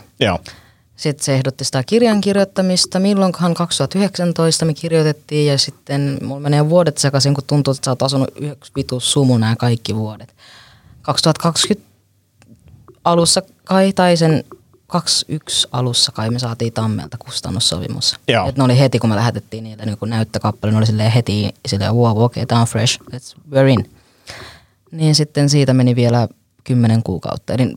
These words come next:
Speaker 2: siis about kaksi ja puoli vuotta
Speaker 1: Joo.
Speaker 2: maksimissaan ainakin.
Speaker 1: Joo. Mut on noin pitkiä prosesseja.
Speaker 2: On,
Speaker 1: Ja
Speaker 2: on, on, on. Ja kun sä teet vielä sen toisen kanssa, että sun pitää, te, te pallottelette koko ajan sitä tekstiä edespäin, ja sit teillä on oma elämäkin,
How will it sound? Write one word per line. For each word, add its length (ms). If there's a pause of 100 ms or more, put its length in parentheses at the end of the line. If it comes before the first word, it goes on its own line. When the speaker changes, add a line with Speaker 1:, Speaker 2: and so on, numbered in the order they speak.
Speaker 2:
siis 300 (140)
about 260
kaksi 260
ja 60
puoli 220
vuotta 320 (200)
Speaker 1:
Joo. 100
Speaker 2:
maksimissaan 520 (120)
ainakin. 220
Speaker 1:
Joo. 160 (680)
Mut 100
on 140
noin 140
pitkiä 320
prosesseja. 560 (380)
Speaker 2:
On, 140
Speaker 1:
Ja 120
Speaker 2:
on, 140
on, 200
on. 160 (120)
Ja 80
kun 120
sä 80
teet 200
vielä 140
sen 140
toisen 400
kanssa, 120
että 100
sun 120
pitää, 220
te, 140 (180)
te 80
pallottelette 640
koko 220
ajan 100
sitä 120
tekstiä 420
edespäin, 420
ja 60
sit 160 (140)
teillä 220
on 140 (140)
oma 260
elämäkin, 520